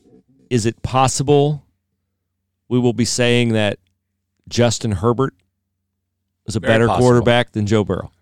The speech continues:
Speaker 2: Another conversation I had yesterday. Yesterday was quarterback day.
Speaker 1: Okay.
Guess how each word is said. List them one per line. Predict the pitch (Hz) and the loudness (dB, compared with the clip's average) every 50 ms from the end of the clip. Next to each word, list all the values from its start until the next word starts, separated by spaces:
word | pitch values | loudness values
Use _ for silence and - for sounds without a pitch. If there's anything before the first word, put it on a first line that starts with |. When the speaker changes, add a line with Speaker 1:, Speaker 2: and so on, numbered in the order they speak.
| - | -2
Speaker 2:
Another | 123 160 220 120 185 | 0 2 2 2 2
conversation | - - 151 139 123 110 101 - 123 113 107 - - 104 | 2 0 0 0 0 0 -2 0 0 0 0 0 -2 -4
I | 98 98 | -4 -2
had | 101 104 101 98 92 | -2 -2 -2 -2 -2
yesterday. | 92 92 92 - - 90 92 95 | -2 -4 -4 -4 -6 -6 -4 -2
Yesterday | 101 143 180 - - 196 170 | 0 0 -2 -2 -2 -4 -2
was | 156 123 123 - | -2 -2 -4 -4
quarterback | - - 170 175 147 113 92 90 87 82 76 - | -4 -2 -2 0 0 0 0 0 -2 -2 -4 -6
day. | 85 85 85 85 87 | -6 -6 -6 -6 -8
Speaker 1:
Okay. | 98 - 117 113 131 185 | -4 -2 0 0 0 0